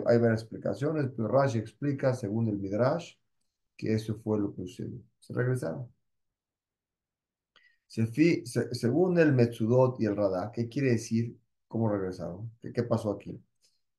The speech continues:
Cuando vio el rey de Moab que estaba perdiendo la guerra él, mandó siete-, setecientos soldados con espadas para agarrar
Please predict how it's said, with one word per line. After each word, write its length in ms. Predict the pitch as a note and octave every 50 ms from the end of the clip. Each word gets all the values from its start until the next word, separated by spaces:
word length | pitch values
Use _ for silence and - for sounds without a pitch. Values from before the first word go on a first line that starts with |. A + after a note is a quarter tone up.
| _ _ _ _ _ _
Cuando 560 | _ - A2+ A#2 A#2 A#2 A#2 A2+ A2+ A2+ A2
vio 400 | A#2+ B2+ C#3+ D3+ D#3 - - -
el 300 | - A#2 A#2 A#2 A2+ A2+
rey 280 | A2 G#2+ B2 B2+ C3+ C3+
de 160 | B2 B2+ B2
Moab 420 | A#2+ A2+ G#2+ G#2+ G2+ F#2+ F#2+ F#2 _ _ _
que 80 | - G#2
estaba 480 | - _ A2+ A#2 B2 B2+ B2 - - _
perdiendo 720 | A2 G#2+ G#2 G2+ G2 G2 A2 A2 A2+ A2+ A2+ A2 G#2 G2+
la 160 | F#2+ F#2 F#2
guerra 420 | F#2 G2 G#2 G#2+ G2+ G#2+ G2+ - -
él, 320 | - F#2+ F#2+ G#2+ B2+ C#3+ - _ _ _ _ _ _ _ _ _ _ _ _ -
mandó 840 | G#2+ G#2 A2 A2+ A#2 A#2+ A#2+ A#2+ C3 C#3 D3+ F3 G#3+ G#3+ - - _ _ _ _ _ _ _ _ _ _ _
siete-, 880 | _ - - - - - C#3 C#3+ D#3+ E3+ F3 F3 - - - - -
setecientos 1040 | A#2+ - C3 A#2+ A#2+ - B2 A#2 - - D3+ D3 C#3 C3+ A#2+ - A#2+ - - - _ _ _ _ _ _ _ _ _ _ _ _ _ _ _ _ _ _ _ _
soldados 1000 | - - - - A2 A2 A2 G#2 G#2+ G#2+ A2 A2+ B2 D#3 F#3+ - - - _ _ _ _ _ _ _ _ _ _ _ _
con 260 | - A2+ A2 A2 A2
espadas 840 | G#2+ G#2+ - _ _ A2+ A#2+ B2 C3 D#3 F#2 G3+ - - - _ _ _ _ _ _ _ _ _ _ _ _ _ _
para 240 | A2 G#2+ G#2+ A2
agarrar 720 | A2 A2 A2 A2+ G#2+ - A#2+ A#2+ B2+ C3+ D3+ F3 - - -